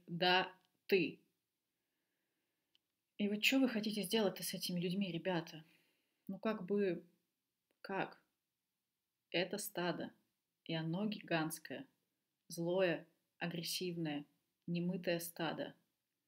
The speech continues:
Из-за того, что мы общаемся, с кем общаемся, у меня нет в кругу таких людей. Ну, ни одного.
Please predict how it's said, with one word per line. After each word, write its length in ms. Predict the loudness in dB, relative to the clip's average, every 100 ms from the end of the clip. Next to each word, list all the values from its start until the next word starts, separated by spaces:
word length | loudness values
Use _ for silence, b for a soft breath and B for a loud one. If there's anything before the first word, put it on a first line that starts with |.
| _ _ _ _ _ _ _ _ _ _ -6
Из-за 160 | -4
того, 200 | 0 0
что 180 | 0 0
мы 100 | 2
общаемся, 480 | 4 4 4 2 0
с 60 | -4
кем 140 | -4
общаемся, 640 | 0 2 6 6 6 0
у 40 | -2
меня 120 | 2
нет 180 | 2 0
в 80 |
кругу 220 | -4 -8 -6
таких 380 | -6 -6 -8
людей. 340 | -10 -6 -8 -8 _ _ _ _
Ну, 120 | -4
ни 100 | -2
одного. 520 | -2 -4 -4 -4 -4